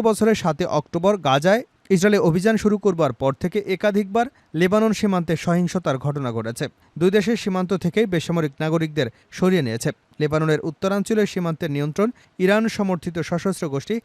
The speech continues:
হিজবুল্লাহর কাছে। তারা বেশ কয়েকবার হামলার হুঁশিয়ারিও দিয়েছে।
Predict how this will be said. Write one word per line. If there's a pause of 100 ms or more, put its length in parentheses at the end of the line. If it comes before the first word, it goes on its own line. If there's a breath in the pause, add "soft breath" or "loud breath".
(200 soft breath)
হিজবুল্লাহর
কাছে। (260)
তারা
বেশ
কয়েকবার
হামলার
হুঁশিয়ারিও
দিয়েছে।